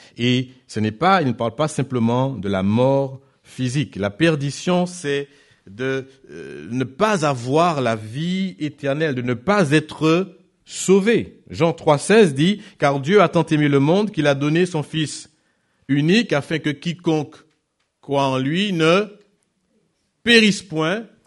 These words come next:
mais qu'il ait la vie éternelle. » Autrement dit, avoir la vie éternelle, c'est ne pas périr, hein. Qu'ils ne périssent point, mais qu'ils aient la vie éternelle. Ici. Un Corinthiens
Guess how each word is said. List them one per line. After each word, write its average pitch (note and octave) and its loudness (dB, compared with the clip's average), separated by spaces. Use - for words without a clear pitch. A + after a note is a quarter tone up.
mais A#3+ 0
qu'il A3+ -2
ait A3 4
la G#3+ 4
vie A#3 -4
éternelle. » F#3+ -2
Autrement E3 -8
dit, C4+ -8
avoir F#3+ -2
la F3+ -4
vie E3 -14
éternelle, F3+ -6
c'est A3 0
ne G3 0
pas C4+ -4
périr, B3 -6
hein. G3+ -14
Qu'ils G3 -8
ne E3 -4
périssent A3+ -6
point, A3 0
mais A#3 2
qu'ils B3+ -4
aient C4+ 2
la C4 0
vie C#4 -8
éternelle. C#4 -8
Ici. - -18
Un F#3 -2
Corinthiens F3 0